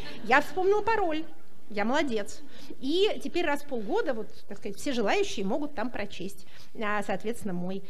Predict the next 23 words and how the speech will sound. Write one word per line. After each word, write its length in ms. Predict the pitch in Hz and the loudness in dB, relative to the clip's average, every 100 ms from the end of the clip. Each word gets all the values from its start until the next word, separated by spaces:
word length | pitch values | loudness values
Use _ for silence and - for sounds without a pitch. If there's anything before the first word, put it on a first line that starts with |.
| - | -4
отчёт 460 | - - - 214 208 | -4 -4 -2 -4 -2
о 100 | 254 | -2
деятельности. 540 | 202 220 - 208 - 240 | -2 -2 -4 -4 -4 -2
Он, 340 | 285 381 339 | 0 0 0
э, 140 | 294 | 0
красноречив, 800 | 285 294 311 302 277 202 302 - | 0 -2 -2 -2 -2 -2 -2 -2
э, 260 | - 247 240 | -2 -2 0
одновременно 420 | 226 240 320 269 | 0 -2 0 0
краток. 540 | - 220 185 - 370 - - - | 0 -2 -2 -2 -2 -2 -4 -2
В 140 | 233 | -2
нём 180 | 240 359 | 0 0
говорится, 500 | 285 254 254 285 285 | 2 2 2 -2 -2
что 680 | 240 - - 262 262 240 240 | -4 -4 -2 2 4 4 2
за 160 | 220 240 | 2 2
отчётный 340 | 233 254 247 | 2 -2 -2
период 420 | 240 302 370 285 | 0 0 0 0
я, 760 | 202 220 233 262 269 269 233 220 | -2 0 2 4 4 2 0 0
а, 20 | |
занималась 440 | 220 226 233 226 226 | 0 0 0 0 -2
исследованиями 540 | 247 233 208 208 208 | 0 0 0 0 -2
по 360 | - 220 208 202 | -2 0 0 0
своей 240 | - 208 | -2 -4
специализации, 640 | 196 220 220 240 415 - | -4 -4 -4 -2 -2 -2